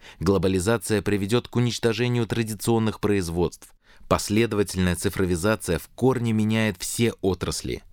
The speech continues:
Происходят технологические преобразования, искусственный интеллект становится реалией сегодняшнего дня. Роботизация ведет к сокращению больших трудовых коллективов,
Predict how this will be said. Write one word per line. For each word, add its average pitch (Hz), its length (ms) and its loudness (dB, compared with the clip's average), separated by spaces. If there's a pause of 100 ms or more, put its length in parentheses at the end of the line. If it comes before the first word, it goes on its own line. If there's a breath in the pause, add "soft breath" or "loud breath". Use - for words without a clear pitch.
(300 loud breath)
Происходят 104 600 0
технологические 107 960 -2
преобразования, 87 880 0 (240 loud breath)
искусственный 123 720 0
интеллект 117 480 -2
становится 107 560 0
реалией 107 480 0
сегодняшнего 95 800 0
дня. 73 380 -2 (560 loud breath)
Роботизация 95 800 0
ведет 90 340 0
к - 60 -14
сокращению 113 680 0
больших 101 480 -2
трудовых 104 480 0
коллективов, 90 640 -2